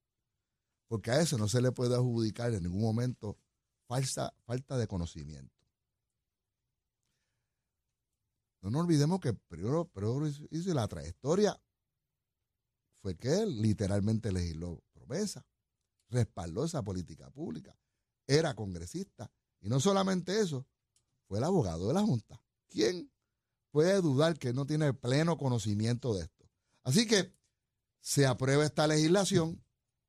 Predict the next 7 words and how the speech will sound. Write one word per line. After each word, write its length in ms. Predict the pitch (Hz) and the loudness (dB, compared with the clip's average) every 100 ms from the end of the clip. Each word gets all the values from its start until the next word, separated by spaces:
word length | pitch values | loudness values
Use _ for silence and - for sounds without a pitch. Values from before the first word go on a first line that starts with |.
| _ _ _ _ _ _ _ _ _ _ _ _ _ _ _ _ - | _ _ _ _ _ _ _ _ _ _ _ _ _ _ _ _ 0
y 200 | 147 156 | 4 6
el 120 | 151 | 4
gobernador 720 | 151 156 156 151 151 196 208 - _ _ _ _ - | 2 2 2 2 2 2 0 -4 _ _ _ _ -2
hace 560 | 170 208 - 160 - _ _ _ _ _ _ _ _ _ _ | 2 2 0 -2 -4 _ _ _ _ _ _ _ _ _ _
un 160 | 131 143 | -6 -2
trabajo 480 | 165 170 175 170 120 | 0 4 4 4 4
mediocre, 800 | 127 120 110 117 113 - - | 4 6 4 4 2 -2 -12